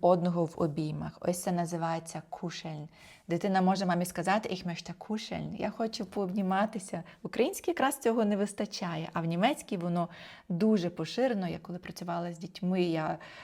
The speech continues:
е, це щодня чула, бачила, спостерігала, так, наскільки це дієслово або слово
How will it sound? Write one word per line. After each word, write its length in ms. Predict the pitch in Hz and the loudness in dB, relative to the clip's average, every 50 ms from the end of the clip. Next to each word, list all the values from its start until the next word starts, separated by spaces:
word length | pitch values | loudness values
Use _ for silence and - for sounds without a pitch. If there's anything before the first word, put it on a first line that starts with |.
| - - - - | -20 -14 -8 -4
е, 120 | 180 170 160 165 | -4 -4 -4 -4
це 280 | - - 175 170 160 160 - - - - - - - - - | -4 -2 0 0 -2 -4 -8 -14 -18 -16 -16 -16 -16 -12 -10
щодня 560 | - - - - - 202 170 175 175 165 165 | -8 -8 -4 0 0 2 4 4 2 2 2
чула, 360 | 165 - - 202 185 175 160 | 0 -2 -2 0 2 2 4
бачила, 540 | 156 156 160 156 151 151 - - 165 151 156 | 4 4 4 4 2 0 -2 -4 -2 -2 -4
спостерігала, 920 | 156 - - 175 165 - - - 160 160 160 165 170 196 226 247 214 170 175 | -4 -4 -4 -6 -6 -4 -6 -8 -6 -6 -4 -4 -2 -2 -2 -2 -2 -4 -4
так, 280 | - 165 165 180 - - - - - - - | -4 -4 -4 -4 -6 -10 -18 -20 -20 -10 -4
наскільки 580 | 175 170 170 - - - 190 190 180 185 - 160 | -4 -4 -4 -4 -4 -4 -4 -4 -4 -6 -8 -10
це 280 | - - - 165 165 | -8 -6 -4 -4 -4
дієслово 1000 | 156 147 165 156 151 156 - - - 160 180 208 269 262 233 220 233 240 254 254 - - - - _ _ _ - 175 147 - - - - | -4 -4 -4 -4 -4 -6 -6 -4 2 6 8 8 8 8 6 6 6 6 6 4 0 -6 -20 -20 _ _ _ -8 -8 -8 -8 -12 -16 -6
або 280 | - 156 151 147 160 | -4 -4 -2 -2 -4
слово 640 | 160 - - - 156 170 190 220 240 196 202 190 180 | -6 -6 -6 -2 0 4 4 4 4 4 2 0 -2